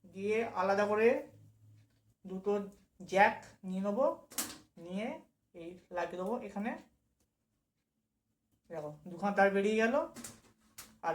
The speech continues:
এদিকেও সেম পদ্ধতিতে লাগিয়ে দেবো।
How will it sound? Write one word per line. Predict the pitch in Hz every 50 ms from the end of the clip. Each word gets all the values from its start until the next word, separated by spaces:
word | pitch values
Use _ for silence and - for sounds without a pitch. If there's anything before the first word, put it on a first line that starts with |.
| 170 170
এদিকেও | 175 190 185 214 214 220 233 226 - - - _ _ -
সেম | - 196 202 208 202 -
পদ্ধতিতে | 202 202 196 190 208 208 202 208 - - 240 254 294 - - - _ _ _ _ _ _ _ _ _ _ _ _ _ _ _ _ _ _ _ _ _ _ _ _ _ _ _ _ _ _ _ _
লাগিয়ে | 185 175 175 170 170 175 180
দেবো। | 190 202 240